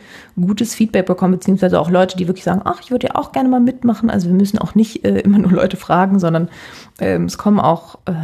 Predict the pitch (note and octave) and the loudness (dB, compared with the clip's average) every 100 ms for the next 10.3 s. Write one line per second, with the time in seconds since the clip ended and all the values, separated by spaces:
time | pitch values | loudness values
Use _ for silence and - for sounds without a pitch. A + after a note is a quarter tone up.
0 | - G3+ A3+ G#3 G3 G3 G3 F#3 F#3 - | -4 -2 -2 0 2 2 2 2 0 -2
1 | E3+ - - E3+ E3+ G3 F3+ G3+ G#3 D#3 | -8 -8 -8 -6 -4 -2 -2 0 2 2
2 | C#3+ A#3+ C#4 - - G3 F#3 F#3 F#3+ F#3 | 0 -2 -4 -12 -4 -2 0 2 2 0
3 | - G3 G3 G#3 G3+ F#3 F3+ G3+ G3 F3 | 0 2 2 2 2 -2 0 -4 -4 -2
4 | G3 - F#3+ D3+ D#3 - - - E3+ - | -2 0 -2 -2 -2 -4 -6 -4 -4 0
5 | E3 E3+ E3 E3 F3 - - - - F3+ | 2 2 0 0 0 -2 -12 -20 0 2
6 | F3+ - F#3+ F3 G3+ - F3+ F3 E3+ F3 | 2 2 2 2 0 -2 -2 -2 -2 -4
7 | E3 _ _ _ _ _ _ _ - - | -8 _ _ _ _ _ _ _ -16 -8
8 | - F3+ F3 F#3 E3 F3+ A3 A3 G3 G3 | -2 -2 -2 -4 -2 0 0 2 2 2
9 | G3 F#3+ F#3 F#3 - F#3 F#3+ F#3 F#3 G3 | 2 0 0 -2 0 0 2 2 2 0
10 | F#3 G3 | 2 0